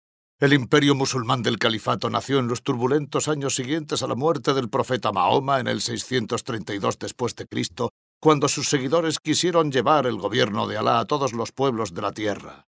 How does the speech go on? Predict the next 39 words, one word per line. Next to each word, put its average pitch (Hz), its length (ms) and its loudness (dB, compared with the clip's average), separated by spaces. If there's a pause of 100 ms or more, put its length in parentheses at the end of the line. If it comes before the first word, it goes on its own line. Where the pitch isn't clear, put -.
(240)
El 135 220 0
califato 139 640 2
llegó 117 240 2
a 117 60 2
ser 127 240 2
muy 139 180 2
poderoso 117 540 0
y 127 80 0
en 127 80 0
su 131 180 0
punto 160 380 2
álgido 160 340 4
llegó 135 240 4
a 160 40 8
gobernar 135 540 4
gran 123 240 2
parte - 320 0
de 98 120 0
España, 143 580 2
el 95 200 -2
norte 107 380 2
de 98 120 -2
África, 120 500 0
Oriente 117 500 0
Medio, 131 420 2
Anatolia, 131 580 2
los 113 160 2
Balcanes 120 680 0
y 113 60 -2
Persia, 95 520 0 (340)
constituyendo 151 760 2
un 127 80 0
imperio 107 440 0
tan 104 220 -4
grande 117 360 0
como 110 220 -4
el 98 120 -6
de 92 80 -10
Roma 131 380 2